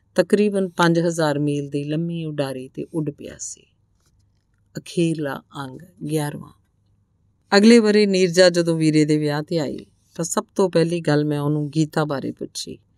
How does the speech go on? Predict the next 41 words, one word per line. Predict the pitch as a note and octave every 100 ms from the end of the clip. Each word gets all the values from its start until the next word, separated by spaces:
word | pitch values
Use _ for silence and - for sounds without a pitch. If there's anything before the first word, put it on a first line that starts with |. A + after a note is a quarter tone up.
| _ _ _
ਕਿ | -
ਉਹਦਾ | F3 E3+ E3+
ਕੀ | E3 D3
ਹਾਲ | C#3+ G2+ -
ਹੈ। | - _ _ _ _ _ _
ਉਹ | G#3+
ਮੇਰੇ | G#3+ G#3+
ਮੂੰਹ | G3
ਵੱਲ | G#3 G#3
ਵੇਖ | F#3+ E3+
ਕੇ | E3+ F3
ਹੱਸ | F3+ D#3+ -
ਪਈ | - D#3
ਤੇ | D#3+
ਫਿਰ | E3 D#3+
ਆਖਣ | D3 - D#3
ਲੱਗੀ, | C#3+ - - G#2 _ _ _ _ _ _ _ _ _
"ਉੱਥੋਂ | F3 E3+ - F#3+
ਦੇ | F#3
ਡਾਕਟਰ | F3+ E3 D3 - E3
ਭੈਣ | F3 E3
ਜੀ | D3+ E3
ਬੜੇ | D#3 D#3 D3 C#3
ਸਿਆਣੇ | - C3 G2 -
ਨੇ। | - _ _ _ _ _ D#3+
ਗੀਤਾ | E3+ F#3
ਠੀਕ | F3 F#3 E3 -
ਹੋ | D3+
ਗਈ | C3+ D#3
ਬਿਲਕੁਲ। | D#3+ F3 F#3+ F#3+ D#3+ - - _ _ _ _ _ _ _
ਕਈ | G3 A3
ਮਹੀਨੇ | A#3 G#3+ E3+
ਹੋ | E3
ਗਏ | D3 F3+ -
ਇੱਕ | F#3+ F3
ਪੱਬ | F3+ F3 D#3 E3
'ਚ | -
ਕੰਮ | - D3+ C#3
ਕਰ | D3+ D3
ਰਹੀ | E3+ G3
ਹੈ। | G3+